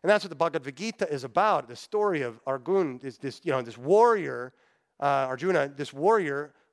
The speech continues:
who's got a dharma, a duty. How do you fulfill your duties as a warrior with the principle of ahisma, ahisma, sorry, nonviolence? <laughs>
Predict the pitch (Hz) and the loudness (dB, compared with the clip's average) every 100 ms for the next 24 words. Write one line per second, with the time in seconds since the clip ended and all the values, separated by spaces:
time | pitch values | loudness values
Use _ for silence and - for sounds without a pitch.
0 | - 190 170 190 180 165 160 131 190 226 | 0 0 2 2 2 0 -4 0 2 4
1 | 190 151 151 143 131 226 247 147 131 147 | 2 0 -2 -6 -6 -4 -2 -4 -4 -8
2 | - _ _ _ _ _ _ _ _ _ | -12 _ _ _ _ _ _ _ _ _
3 | _ - 190 226 226 - 208 156 208 208 | _ 2 4 4 0 -4 -4 -2 2 4
4 | 202 175 139 196 233 196 156 160 170 170 | 4 -2 -2 -2 -2 -2 -2 0 2 6
5 | 226 240 180 165 160 175 - 147 202 190 | 6 4 0 -4 -4 -6 -8 -4 -4 -4
6 | 165 185 170 165 226 - 175 165 165 - | -2 0 2 2 2 0 -2 0 -2 -6
7 | 165 165 170 147 202 - 143 143 - _ | -8 -4 -2 0 -2 -2 -2 -2 -4 _
8 | 160 160 165 165 180 160 208 285 175 98 | 0 0 2 2 2 4 4 4 0 -6
9 | - - - _ _ _ _ _ _ _ | -16 -20 -20 _ _ _ _ _ _ _
10 | _ _ _ _ - - - 226 | _ _ _ _ -6 -4 0 2